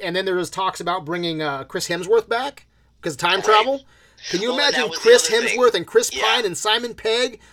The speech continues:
Speaker 1: all in nine-, nineteen thirties fucking Chicago or nineteen? He's, he's also talked about doing, like, a nineteen thirties Australian movie. Say they go to fucking Australia instead of, you know,
Speaker 2: Mm.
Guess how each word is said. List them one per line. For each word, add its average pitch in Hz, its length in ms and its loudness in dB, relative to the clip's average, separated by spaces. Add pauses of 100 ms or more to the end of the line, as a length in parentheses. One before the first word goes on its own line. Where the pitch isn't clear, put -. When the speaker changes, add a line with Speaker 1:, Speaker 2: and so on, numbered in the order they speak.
(320)
Speaker 1:
all 254 360 6
in 202 100 4
nine-, 208 240 0 (240)
nineteen 226 400 0
thirties 220 380 6
fucking 214 240 -2
Chicago 190 560 4
or 165 200 6
nineteen? 202 440 -4
He's, 214 220 -10
he's 240 100 -4
also 285 240 2
talked 196 140 2
about 180 160 -6
doing, 175 120 -2
like, 165 120 -4
a 143 180 -6 (240)
nineteen 185 360 -4
thirties 180 280 -2
Australian 165 520 -4
movie. 196 260 4
Say 190 120 -2
they 180 120 0
go 180 100 0
to 175 80 -2
fucking 170 240 -4
Australia 156 500 -2
instead 156 300 -4
of, 139 100 -6
you - 80 -4
know, - 160 -6
Speaker 2:
Mm. - 80 -16